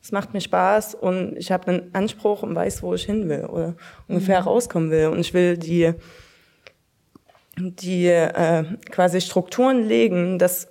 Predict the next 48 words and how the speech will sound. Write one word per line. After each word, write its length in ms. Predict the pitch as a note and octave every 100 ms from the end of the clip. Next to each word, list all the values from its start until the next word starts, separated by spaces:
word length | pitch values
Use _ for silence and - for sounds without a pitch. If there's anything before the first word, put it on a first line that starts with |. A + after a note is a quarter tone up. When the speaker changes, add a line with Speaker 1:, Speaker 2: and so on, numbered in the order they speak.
| -
Speaker 1:
also 220 | F#3 F#3
das 260 | F3 F#3+ A3+
ist 160 | G#3
so 200 | G#3 F#3
immer 200 | - F#3+
mein 200 | F3 F3
großes 380 | - F#3 F#3 -
Ziel, 180 | - G#3+
ich 160 | A3 G3+
lege 240 | G3 F#3+
die 140 | F3
Strukturen 640 | F3 - E3+ - B3 B3 -
und 160 | F3+
kann 180 | F#3 G3+
mich 140 | G#3 -
irgendwann 300 | F#3+ E3+ E3+
rausziehen, 680 | F#3+ G#3 - - F#3 F#3
dass 160 | F3+ F3+
das 160 | G3
die 80 | F3+
nächste 360 | E3+ F#3 F3+ G3+
Generation 800 | G3 F3+ E3+ E3+ - E3+ E3+ F3 - - - -
übernehmen 420 | - F3+ F#3 G#3 A3
kann 220 | F#3+ F#3
und 160 | F#3
weiter 320 | F3+ G#3+ G#3+ F#3
bearbeiten 600 | E3 D#3+ D#3 D#3+ D#3+ D#3
kann. 340 | D#3+ D3+ D3+
Also 200 | E3 E3
das 200 | E3+ F3
ist 140 | D#3 F#3+
ja 100 | F3+
immer 180 | F3+
so 120 | F3+ F3
ein, 180 | E3+ E3 - - - _ _ _
äh, 480 | - E3 E3 E3 D#3+ D#3+ - - -
Prozess, 460 | F#3 - A3+ A3
der 100 | F3
nie 160 | F3+ E3+
aufhört, 460 | F#3+ F#3+ D#3+ D#3
der 80 | F3+
sich 200 | E3+ F3+
immer 240 | - F3+ F3
wandelt, 520 | F3+ F#3+ D3+ C#3+ -
so. 180 | - D3
Und 280 | D3+ E3
Speaker 2:
Mhm. 100 | D#3
Speaker 1:
es 420 | - E3+ - F3